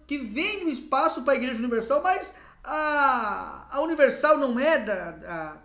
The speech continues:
a Record não é da Universal, a Record não é do Macedo. Tá vendo como é que eles fazem esse negócio pra, pra lavar dinheiro, talvez, da,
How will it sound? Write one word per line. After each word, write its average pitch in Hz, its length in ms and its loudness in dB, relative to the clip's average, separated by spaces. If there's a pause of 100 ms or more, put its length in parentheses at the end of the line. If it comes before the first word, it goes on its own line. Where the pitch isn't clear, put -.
(380)
a 190 180 -2
Record 233 420 6
não 254 140 -2
é 269 80 2
da 269 100 4
Universal, 220 840 -2 (140)
a - 60 -12
Record 208 360 2
não 247 80 -4
é 247 60 0
do 233 80 -4
Macedo. 208 840 -4 (360)
Tá - 220 -8
vendo 381 160 -4
como 294 120 0
é 277 40 2
que - 80 -4
eles 220 120 -8
fazem 247 320 0
esse 220 100 -10
negócio 226 340 -4
pra, 202 500 -6 (160)
pra 175 480 -4
lavar 226 440 6
dinheiro, 233 340 2
talvez, 226 440 2
da, 165 380 -6